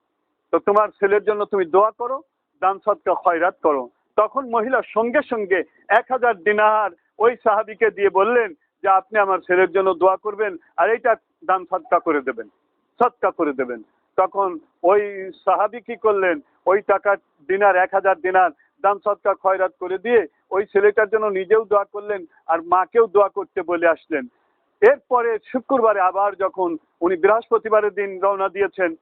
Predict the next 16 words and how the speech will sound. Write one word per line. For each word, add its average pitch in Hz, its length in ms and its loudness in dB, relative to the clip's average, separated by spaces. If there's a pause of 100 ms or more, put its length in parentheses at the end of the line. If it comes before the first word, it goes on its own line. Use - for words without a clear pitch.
(320)
আর 170 140 0
প্রতি 254 380 -2
বৃহস্পতিবারের 240 960 0
দিন 220 280 -6
রাত্রে 202 460 -2
কিন্তু 175 480 -4 (300)
এই 190 220 2
এক 220 160 2 (160)
সপ্তাহ 190 420 0 (240)
আপনি 208 360 -2
আপনার 233 300 0
পিতা 214 380 0
মাতা, 185 420 0 (280)
ছেলে 214 340 2
মেয়ে, 196 380 -2 (340)
স্ত্রী, 202 400 -2